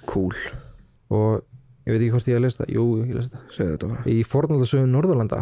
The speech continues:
Speaker 2: nánar tiltekið hversu Noregur byggðist, segir svo frá Fornjóti og hans ættamennum. Fornjótur hét maður, hann átti þrjá sonu, var einn Hlér, annar Logi, þriðji Kári.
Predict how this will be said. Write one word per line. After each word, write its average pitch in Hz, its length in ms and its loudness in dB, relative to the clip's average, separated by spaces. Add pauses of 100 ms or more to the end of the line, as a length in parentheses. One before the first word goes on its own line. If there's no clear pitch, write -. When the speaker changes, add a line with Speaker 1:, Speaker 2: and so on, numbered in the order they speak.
Speaker 2:
nánar 123 340 0
tiltekið 120 420 -2
hversu 127 300 -2
Noregur 123 640 2
byggðist, 143 600 0 (180)
segir 117 400 0
svo 120 260 0
frá 113 260 0 (420)
Fornjóti 139 1300 -2 (320)
og 117 120 -2
hans 127 320 0
ættamennum. 131 640 0 (720)
Fornjótur 165 640 2
hét 127 140 2
maður, 160 500 4 (400)
hann 123 220 4
átti 117 180 2
þrjá 151 240 2
sonu, 131 460 2 (160)
var 117 260 0
einn 117 80 -4
Hlér, 147 380 2
annar 117 320 2
Logi, 139 320 4
þriðji 117 340 2
Kári. 151 400 2